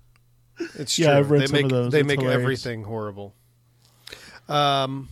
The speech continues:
Speaker 1: an interstitial?
Speaker 2: Okay.
Speaker 1: So, uh,
Speaker 2: I thought we were having one, but
Speaker 1: yeah,
Speaker 2: whatever.
Speaker 1: I'm sorry. Uh, oh, I can save this.
Speaker 2: No,
Speaker 1: It's
Speaker 2: it's
Speaker 1: not
Speaker 2: fine.
Speaker 1: that important. Uh, so I knew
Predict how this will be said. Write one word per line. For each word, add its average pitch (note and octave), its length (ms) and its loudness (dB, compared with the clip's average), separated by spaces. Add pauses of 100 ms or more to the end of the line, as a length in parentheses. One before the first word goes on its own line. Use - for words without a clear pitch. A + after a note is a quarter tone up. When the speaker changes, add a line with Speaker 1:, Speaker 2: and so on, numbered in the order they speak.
(540)
Speaker 1:
an C3 120 -8
interstitial? D3 640 -8 (640)
Speaker 2:
Okay. G#3 280 -6 (160)
Speaker 1:
So, C3+ 600 -2 (220)
uh, B2 540 -4
Speaker 2:
I - 60 -8
thought C#3+ 180 -2
we C#3+ 100 -2
were C#3 80 0
having F3+ 320 0
one, D3+ 280 2
but D3+ 120 0
Speaker 1:
yeah, C#3+ 120 2
Speaker 2:
whatever. D#3 480 0
Speaker 1:
I'm C#3 120 -12
sorry. A2+ 340 -8 (120)
Uh, A#2+ 720 -6 (1400)
oh, B2 260 -16
I A#2+ 80 -14
can C#3+ 140 -14
save B2 300 -12
this. A2+ 320 -16
Speaker 2:
No, - 60 -20
Speaker 1:
It's - 80 -12
Speaker 2:
it's B2 60 -14
Speaker 1:
not G#2+ 120 -14
Speaker 2:
fine. A2+ 80 -12
Speaker 1:
that A2 40 -14
important. A2 420 -18 (360)
Uh, C3 280 -2
so B2+ 460 -6 (260)
I C3 80 -8
knew D3 760 -4